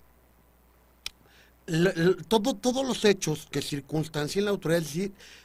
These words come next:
que la autoridad vaya narrando, es decir, todo lo que suceda, la autoridad tiene que, que, como si fuera un diario, ¿no? La autoridad tiene que hacer un registro de todos los hechos,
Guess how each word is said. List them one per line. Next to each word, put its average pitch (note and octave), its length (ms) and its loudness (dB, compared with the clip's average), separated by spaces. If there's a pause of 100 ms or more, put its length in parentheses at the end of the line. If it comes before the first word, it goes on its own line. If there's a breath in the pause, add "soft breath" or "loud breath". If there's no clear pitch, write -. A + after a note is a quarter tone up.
(460 loud breath)
que E3 160 2
la E3+ 140 6
autoridad F3 800 2 (640)
vaya F#3+ 420 6
narrando, C#3+ 840 -2
es C#3+ 100 -12
decir, D#3+ 180 -6 (120)
todo F#3 280 2
lo F#3+ 200 0
que C3 100 -6
suceda, D3 420 -8 (520 loud breath)
la C#3+ 100 -2
autoridad E3 340 -2
tiene F#3 240 -2
que, F3 320 -2
que, E3 140 -8
como D#3 200 -6
si D#3 60 -8
fuera F#3 160 0
un F3+ 80 0
diario, C#3+ 400 0
¿no? B2+ 300 -10
La C3+ 100 -4
autoridad D#3+ 300 -4
tiene E3+ 220 0
que E3 120 -6
hacer E3 260 -4
un D#3 200 -4
registro C#3+ 800 -8 (520 loud breath)
de C#3+ 120 -2
todos F3+ 680 -2 (120)
los C3+ 280 -8
hechos, C#3+ 520 -4